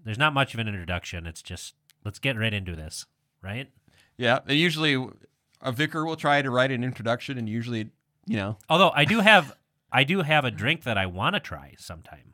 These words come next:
Speaker 2: What's, what's that?
Speaker 1: So I was reading a book this morning, uh, a novel, and they were talking about buttered rum. And it's supposed to be, uh, a, a drink in the wintertime, uh, fall, you know, that kinda thing.
Speaker 2: Mm-hmm.
Speaker 1: Uh, and it sounded really good. So,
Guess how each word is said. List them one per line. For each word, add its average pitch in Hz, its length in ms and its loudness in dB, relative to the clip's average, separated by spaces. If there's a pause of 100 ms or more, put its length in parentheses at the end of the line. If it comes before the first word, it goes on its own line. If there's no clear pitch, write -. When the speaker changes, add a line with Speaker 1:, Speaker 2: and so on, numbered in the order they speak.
Speaker 2:
What's, 117 280 -4 (140)
what's 123 220 -2
that? 123 260 4
Speaker 1:
So 127 80 2
I 139 80 10
was 117 140 2
reading 143 200 0
a 104 60 -4
book 110 240 -4
this - 220 -10
morning, 98 440 -6
uh, 85 320 -6
a 110 80 -6
novel, 104 380 0
and 98 160 -6
they 117 60 -4
were 104 100 -4
talking 113 460 -4
about 85 420 -8
buttered 113 380 -4
rum. 92 420 -10 (1200)
And 104 140 -4
it's 107 100 -6
supposed 113 360 -4
to - 80 -8
be, 104 440 0
uh, 82 320 -2 (280)
a, 92 220 -6
a 95 80 -12
drink 104 420 -6
in 90 320 -10
the 95 60 -8
wintertime, 113 840 -2 (460)
uh, 82 320 -8 (220)
fall, 107 440 -2
you 98 100 -10
know, 92 120 -10
that 87 160 -10
kinda 98 220 -12
thing. - 120 -8
Speaker 2:
Mm-hmm. 131 760 -2
Speaker 1:
Uh, 101 180 0
and 120 120 -2
it 113 100 -6
sounded 127 240 -2
really 123 220 -2
good. 104 240 -4
So, 98 380 -4